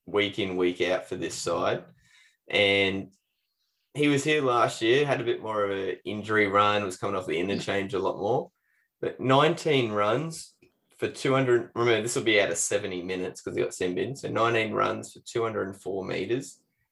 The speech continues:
sixty-eight post-contact metres, uh, two line breaks, one try assist. Uh, what else we got here? Ten tackle breaks. Far out. What a stat line.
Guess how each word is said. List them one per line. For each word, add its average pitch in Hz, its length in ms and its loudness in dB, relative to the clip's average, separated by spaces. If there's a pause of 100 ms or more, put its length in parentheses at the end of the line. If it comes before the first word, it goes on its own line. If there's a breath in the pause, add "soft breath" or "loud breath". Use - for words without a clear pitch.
(180)
sixty-eight 107 840 -2
post-contact 104 920 -4
metres, 90 600 -6 (500)
uh, - 200 -8
two 139 280 -4
line 104 340 0
breaks, - 680 -4 (480)
one 117 320 -2
try 101 360 -2
assist. - 720 -8 (840)
Uh, 76 360 0
what 101 160 2
else - 200 -4
we 104 60 0
got 95 140 0
here? 92 180 0
Ten 127 380 -4
tackle 113 440 -2
breaks. 101 680 -4 (720)
Far - 440 -10
out. 123 280 -6
What 143 120 -4
a 92 140 0
stat - 580 -8
line. 95 360 -8